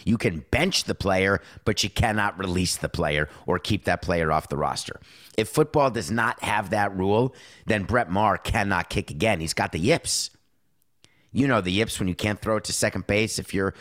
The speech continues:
Chuck Knobloch or Steve Sax or Jose Altuve for a period of time, or Rick Ankiel, the famous pitcher for the Cardinals, who in the postseason lost his ability to pitch and threw all those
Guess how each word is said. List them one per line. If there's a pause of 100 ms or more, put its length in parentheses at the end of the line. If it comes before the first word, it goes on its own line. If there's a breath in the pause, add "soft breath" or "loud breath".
(120 loud breath)
Chuck
Knobloch
or
Steve
Sax
or (220 loud breath)
Jose
Altuve
for
a
period
of
time, (200 loud breath)
or
Rick
Ankiel,
the
famous
pitcher
for
the
Cardinals, (220 loud breath)
who
in
the
postseason
lost
his
ability
to
pitch (420 loud breath)
and
threw
all
those